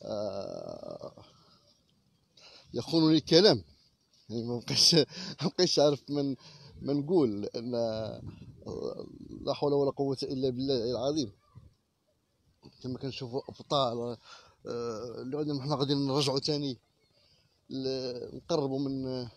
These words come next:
من الاجواء اللي كيترينيو فيها هاد الابطال هادو. آه، في الحقيقه، آه، شوفوا الاجواء اللي كما كتشوفوا،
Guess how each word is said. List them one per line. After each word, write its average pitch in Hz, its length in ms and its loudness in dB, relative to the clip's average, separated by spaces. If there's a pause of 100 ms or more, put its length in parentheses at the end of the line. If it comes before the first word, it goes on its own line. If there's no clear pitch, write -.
(1500)
من 135 220 -4
الاجواء 143 540 0
اللي 135 160 -4
كيترينيو 135 500 -4
فيها 151 380 0 (1160)
هاد 123 120 -4
الابطال 123 480 -6
هادو. 123 600 -2 (1040)
آه، 110 220 -6
في - 80 -16
الحقيقه، 147 460 -4
آه، 113 40 -6 (2500)
شوفوا 143 220 -4
الاجواء 123 300 -2
اللي 113 120 -12
كما 135 140 -2
كتشوفوا، 127 520 -12